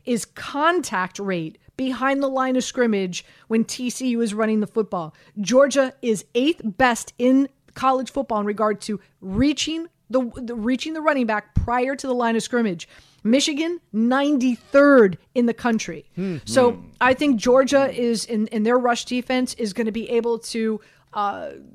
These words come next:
Speaker 1: present a tougher challenge for T. And, and don't get me wrong, I love Max Duggan. I think he's great. But it's all gonna be, it's all gonna be on him, I believe. And I think it's just gonna be too much.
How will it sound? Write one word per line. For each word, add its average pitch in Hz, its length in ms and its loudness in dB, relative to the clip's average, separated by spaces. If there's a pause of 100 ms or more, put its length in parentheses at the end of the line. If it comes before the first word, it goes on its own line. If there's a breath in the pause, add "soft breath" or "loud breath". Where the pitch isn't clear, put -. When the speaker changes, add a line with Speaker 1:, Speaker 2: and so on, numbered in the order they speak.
(300)
Speaker 1:
present 226 560 2
a 208 80 -6
tougher 233 320 -4
challenge 233 480 -2
for 262 140 -8
T. - 240 -8
And, 226 160 -2
and 233 100 0
don't 269 140 2
get 285 100 -2
me 269 80 0
wrong, 262 380 2 (240 soft breath)
I 240 100 0
love 233 240 2
Max 240 240 -2
Duggan. 277 460 0 (200 soft breath)
I 220 100 -6
think 233 180 -4
he's 214 120 -4
great. 247 460 2 (280 soft breath)
But 233 120 0
it's 220 160 2 (100)
all 240 360 6
gonna 247 260 6
be, 220 140 -2
it's - 220 -4 (120)
all 254 400 8
gonna 247 180 8
be 247 160 4
on 240 160 2
him, 247 500 4
I 254 120 4
believe. 285 500 0 (260 soft breath)
And 247 120 -2
I 233 140 2
think 269 180 -2
it's 240 100 -6
just 262 160 -8
gonna 254 140 0
be 247 100 0
too 254 180 -2
much. 233 240 -2